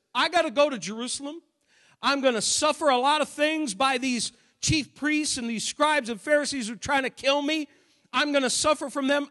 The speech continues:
I am going to be killed, but I'm gonna rise on the third day." It's an amazing thing how before the resurrection, none of the disciples, nobody heard,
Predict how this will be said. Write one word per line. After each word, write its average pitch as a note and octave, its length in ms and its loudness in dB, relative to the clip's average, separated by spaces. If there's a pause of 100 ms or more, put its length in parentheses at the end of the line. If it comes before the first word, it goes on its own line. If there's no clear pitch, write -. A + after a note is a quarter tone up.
I D4 400 2
am D4+ 340 2
going C#4+ 320 0
to C4 100 -2
be A#3+ 140 -4
killed, B3+ 560 2 (260)
but C#4+ 120 2
I'm F4+ 160 4
gonna D4 220 6
rise D4 440 4
on C4+ 120 0
the B3+ 100 2
third C#4 300 0
day." A#3 120 0
It's F#3+ 140 -8
an B3+ 80 -10
amazing D#4 520 2
thing D4+ 280 0
how B3+ 260 2 (220)
before E4 460 4
the E4+ 80 0
resurrection, C#4+ 800 0 (200)
none F4 360 4
of F#4+ 80 0
the D#4 80 0
disciples, A#3 760 -4
nobody E4+ 600 4
heard, B3+ 480 4